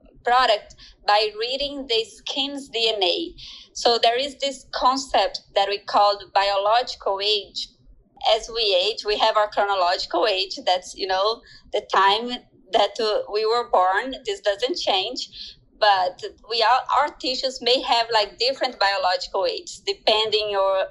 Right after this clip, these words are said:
on your genetic background, depending on your, uh, lifestyles, your habits, your diets, and so on. So it is totally possible that Fernanda is forty and her skin is still at her thirties.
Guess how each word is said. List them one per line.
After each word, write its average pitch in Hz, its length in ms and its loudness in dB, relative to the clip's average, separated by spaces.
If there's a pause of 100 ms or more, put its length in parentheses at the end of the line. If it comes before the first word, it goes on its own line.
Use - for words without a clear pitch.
(160)
on 196 160 2
your 185 340 0
genetic 262 580 2
background, 220 640 0 (120)
depending 196 600 -4
on 190 180 -6
your, 190 240 -2 (420)
uh, 196 320 2
lifestyles, 220 1040 0
your 190 160 -2
habits, 226 640 -2
your 190 140 -2 (100)
diets, 226 440 0
and 220 160 -8
so 208 260 -2
on. - 220 -6 (340)
So 247 300 2
it 262 180 2
is 311 240 -4
totally 262 540 0
possible 208 500 2
that 196 240 -2 (240)
Fernanda 208 440 2
is - 220 -10
forty 269 480 4 (260)
and - 180 0
her 214 240 2
skin - 500 -4
is 214 260 -8 (120)
still 220 260 2
at 208 220 4
her 208 340 0
thirties. 262 500 2